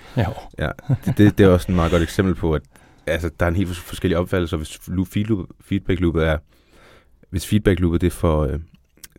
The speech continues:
Speaker 2: det er for langt, så,
Speaker 1: Mm.
Speaker 2: så når man ligesom ikke at, at justere i forhold til det, som man,
Speaker 1: Nej.
Speaker 2: man laver.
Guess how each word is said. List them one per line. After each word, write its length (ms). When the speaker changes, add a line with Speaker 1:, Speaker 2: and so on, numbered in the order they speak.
Speaker 2:
det 60
er 20
for 100
langt, 360
så, 220
Speaker 1:
Mm. 80
Speaker 2:
så 100
når 140
man 80
ligesom 200
ikke 220
at, 140
at 80
justere 380
i 40
forhold 260
til 160
det, 120
som 120
man, 260
Speaker 1:
Nej. 180
Speaker 2:
man 120
laver. 280